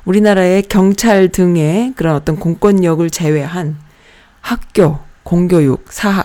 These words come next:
사-, 사교육 등의 많은 친일파들이, 어, 득세를 하면서 거기서 기득권을 누리게 되는데, 나중에는 사학재단을 운영하는 그런 정말 그, 음,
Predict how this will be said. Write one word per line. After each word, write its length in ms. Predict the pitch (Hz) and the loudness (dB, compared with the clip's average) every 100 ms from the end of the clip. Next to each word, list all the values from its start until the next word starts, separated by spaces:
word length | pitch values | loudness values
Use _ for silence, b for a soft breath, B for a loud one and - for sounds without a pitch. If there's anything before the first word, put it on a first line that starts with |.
| 254 | -6
사-, 280 | - 226 - | -10 -8 -8
사교육 560 | - 262 240 175 139 - | -6 -4 2 2 0 -6
등의 440 | - 147 147 165 B B B | -4 -2 -2 -2 B B B
많은 720 | 185 202 113 226 208 202 269 B B B | -6 -4 2 4 4 2 -4 B B B
친일파들이, 840 | - 247 233 214 165 147 165 196 B B - | -4 -2 0 -2 -2 0 -2 -2 B B -8
어, 80 | |
득세를 560 | 147 180 - - 165 151 | -2 -2 -2 0 2 2
하면서 420 | 185 170 143 160 | 0 -2 -2 -4
거기서 380 | 160 139 - 143 B B | -4 -4 -4 -6 B B
기득권을 500 | 170 196 - 151 147 | -4 -2 -2 0 0
누리게 260 | 165 160 | 0 -2
되는데, 560 | 147 139 131 135 185 180 B B - | -2 -2 -4 -4 -4 -4 B B -2
나중에는 460 | 143 160 151 156 | -2 0 0 0
사학재단을 1120 | 175 - 208 226 - - 160 180 156 139 185 226 B B | 0 -2 0 -2 -4 -4 0 2 0 0 -2 -4 B B
운영하는 720 | - 208 190 160 165 131 117 - B B B - - - | 2 4 4 2 0 0 -2 -8 B B B -20 -20 -12
그런 260 | 73 73 | -8 -8
정말 360 | 73 76 131 123 B B - | -6 -4 -2 -4 B B -20
그, 360 | - - - - _ _ _ _ _ _ 151 | -14 -14 -14 -18 _ _ _ _ _ _ -10
음, 600 | 139 135 127 120 120 | -8 -6 -8 -8 -10